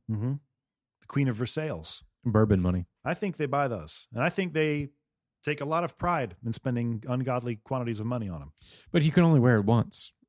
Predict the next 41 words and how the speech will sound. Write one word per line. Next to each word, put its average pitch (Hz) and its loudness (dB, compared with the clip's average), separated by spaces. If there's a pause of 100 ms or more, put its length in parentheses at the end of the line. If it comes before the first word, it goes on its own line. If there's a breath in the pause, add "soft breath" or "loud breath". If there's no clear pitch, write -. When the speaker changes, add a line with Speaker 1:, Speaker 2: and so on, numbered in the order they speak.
(120)
Speaker 2:
Because 123 6
Speaker 1:
Well, 110 4
Speaker 2:
you - 8
Speaker 1:
right, 202 6
Speaker 2:
can't, 151 8
Speaker 1:
yeah. 123 6
Speaker 2:
you 113 2
can't 156 6
wear 123 6
the 104 0
same 117 4
hat 113 6
Speaker 1:
Yeah, 117 2
Speaker 2:
to 110 4
Speaker 1:
okay. 98 6
Speaker 2:
the 98 6
Speaker 1:
Have 95 2
you, 98 -10
Speaker 2:
back-to-back 101 4
Kentucky 98 -2
Derbies. 107 4
Speaker 1:
have 175 -2
you 170 2
heard 185 2
of 160 0
rich 156 -2
people? 311 0 (920)
Speaker 2:
Yeah, 143 4
I - 4
suppose. - -4 (340)
Speaker 1:
That's - -12
what 196 -10
they 151 -2
do. 170 -2
That's 190 -8
their 131 -6
whole 127 -6
deal. 160 -6 (280)
Speaker 2:
Buy 98 -2
big 92 2
hats. 101 0